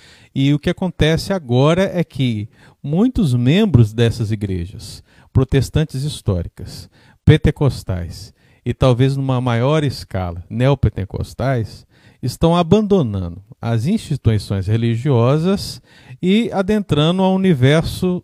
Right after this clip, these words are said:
separado. E nesse sentido, eu não consigo encontrar um grupo específico onde todo mundo se encaixe como desigrejados. Porque dentro dos desigrejados, você tem um grupo específico que é chamado de desigrejado,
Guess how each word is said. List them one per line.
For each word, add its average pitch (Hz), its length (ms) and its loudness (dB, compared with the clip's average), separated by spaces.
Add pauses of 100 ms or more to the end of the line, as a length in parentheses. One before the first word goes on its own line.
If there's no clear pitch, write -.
separado. 165 960 2 (760)
E 147 140 0
nesse 196 340 0
sentido, 175 560 -2
eu 170 60 2
não 214 160 0
consigo 185 600 -2
encontrar 143 840 -2 (140)
um 175 200 -8
grupo 156 360 4
específico - 680 -2
onde 180 140 -6
todo 190 220 -2
mundo 175 280 -4
se - 140 -8
encaixe 151 500 -4
como 170 220 -10
desigrejados. 165 920 -2 (360)
Porque 156 260 8
dentro 185 440 2
dos 170 180 0
desigrejados, 131 880 0
você 151 260 -6
tem 180 180 -4
um 226 220 -4
grupo 208 400 4
específico 147 880 -4
que - 140 -4
é 147 120 4
chamado 147 520 0
de 151 80 -4
desigrejado, 117 960 -2